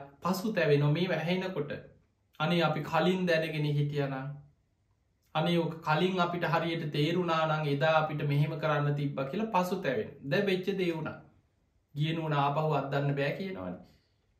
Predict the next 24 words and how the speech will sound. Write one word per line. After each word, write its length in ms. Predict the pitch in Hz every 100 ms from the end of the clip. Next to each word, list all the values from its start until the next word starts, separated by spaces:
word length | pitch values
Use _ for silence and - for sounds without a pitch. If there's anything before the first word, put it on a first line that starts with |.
| _ _ _ -
දැන්වත් 680 | 123 160 190 220 190 156 139
බුද්ධිමත් 640 | - 147 143 147 143 123 -
වෙන්න. 240 | 107 90 - - _ _ _ _ _ _ _ _ _ _
කවමදාවත් 880 | - 147 165 156 143 139 143 143 143
මරණාසන්න 760 | 135 131 143 147 147 143 139 135
කෙනෙක් 340 | 131 131 131 127
ළඟ 320 | 131 127 127
හූ 220 | 143 147 151
තියාගෙන 640 | 156 143 135 131 127 127
කෑ 300 | - 123 139 139
ගහලා 340 | 139 143 135
දෙවනක් 460 | 120 123 135 139 139
කරලා 300 | - 147 139
ඇඟට 260 | 123 127 143
පැනලා 420 | 143 143 151 147
බය 240 | 127 123 139
කරලා 380 | 151 147 160 - - - _ _ -
තැති 260 | 143 147
ගන්නලා 540 | 180 156 135 127 120 117 - - _ _ _ _ _ _ _ _ -
මරණාසන්න 880 | 143 156 185 190 185 175 165 156 156
කෙනෙක් 280 | 151 147 139
අසරණ 400 | 127 - 147 147
කරන්න 340 | 143 135 131 127
එපා. 280 | - 113